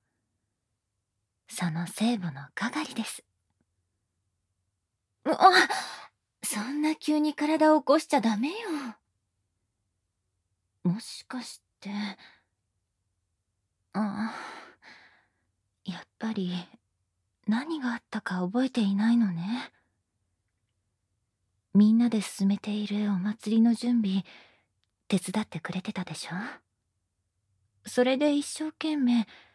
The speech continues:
作業してくれてたんだけど、その途中で倒れてしまったの。ああ、心配しないでいいわ。ただの過労だったみたい。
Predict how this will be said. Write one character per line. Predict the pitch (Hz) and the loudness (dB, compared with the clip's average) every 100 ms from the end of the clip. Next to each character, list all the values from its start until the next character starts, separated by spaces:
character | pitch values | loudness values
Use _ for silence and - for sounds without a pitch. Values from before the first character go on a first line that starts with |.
| _ _ _ - | _ _ _ -6
作 | - 214 | 0 2
業 | 185 165 | 2 0
し | - | -2
て | 196 | -6
く | 214 | -4
れ | 226 | -6
て | 247 | -6
た | 247 240 | -4 -2
ん | |
だ | 208 202 | -2 -6
け | 190 | -10
ど、 | 175 180 175 - - _ _ _ _ _ _ _ _ _ _ _ _ _ _ - | -8 -8 -8 -12 -20 _ _ _ _ _ _ _ _ _ _ _ _ _ _ -8
そ | - 170 | 0 4
の | 190 202 | 4 2
途 | 190 185 | 0 -2
中 | - 220 220 | -2 -2 0
で | 226 233 - | -2 -4 0
倒 | 220 247 | 0 2
れ | 349 | -2
て | - | -4
し | 294 226 | -6 -4
ま | 220 | -4
っ | - | -4
た | 262 | -4
の。 | 254 220 220 - - _ _ _ _ _ _ _ _ _ _ - | -4 -4 -8 -12 -20 _ _ _ _ _ _ _ _ _ _ 0
あ | 330 | 0
あ、 | 381 - - - - - _ _ _ _ - | 2 -2 -4 -8 -16 -20 _ _ _ _ -6
心 | - 240 | 2 4
配 | 233 262 | 4 2
し | 254 254 | 2 2
な | 269 | 2
い | 269 | 0
で | 233 | 0
い | 240 | 0
い | 185 | -2
わ。 | 190 277 - _ _ _ _ _ _ - | -4 -6 -8 _ _ _ _ _ _ -4
た | 214 | 0
だ | 202 | 0
の | 156 - | -2 -4
過 | - 170 | -2 0
労 | 220 247 | 0 -2
だ | |
っ | 302 | -4
た | - | -2
み | 247 226 | 0 0
た | 208 208 | -2 -2
い。 | 196 | -4